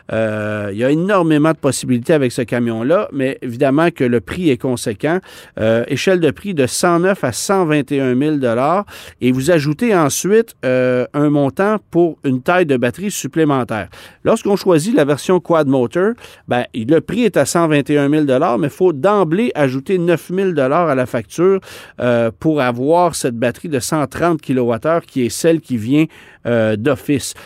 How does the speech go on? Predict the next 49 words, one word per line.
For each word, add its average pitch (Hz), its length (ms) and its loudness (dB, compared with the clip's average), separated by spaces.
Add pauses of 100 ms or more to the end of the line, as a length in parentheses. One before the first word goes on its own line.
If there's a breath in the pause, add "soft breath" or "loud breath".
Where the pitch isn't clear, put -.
Alors, 127 280 0
le 139 100 4
vrai 143 260 0
prix, 135 280 -4
c'est - 300 0
cent 180 220 2
trente 147 300 0
mille 165 160 0
dollars 143 320 2
pour 127 140 -4
une 120 100 0
version 123 320 -2
Quad 127 240 -2
Motor. 117 480 -2 (380 loud breath)
Et 160 80 4
vous 160 120 0
ajoutez 143 380 0
quelques 135 380 0
options 156 360 0
par 120 180 -2
la 113 120 -2
suite. 160 420 -2 (420 loud breath)
Euh, 117 420 4
dans 131 160 2
le 123 60 2
cas 160 260 2
du 123 180 -2
véhicule 143 400 2
qui 127 280 -2
me 120 140 0
concernait, 127 580 -2
ben, 120 140 -2
il 113 100 -2
y 117 60 -2
avait, 123 300 0
euh, 113 180 -4
cette 131 240 -4
option 139 260 -2
de 123 60 -8
couleur, 131 400 0
le 120 140 0
Rivian 123 360 0
Blue, 127 280 0
à 113 60 -2
trois 139 320 0
mille 139 200 0
quatre 131 200 -6
cents 127 180 -4
dollars 127 400 0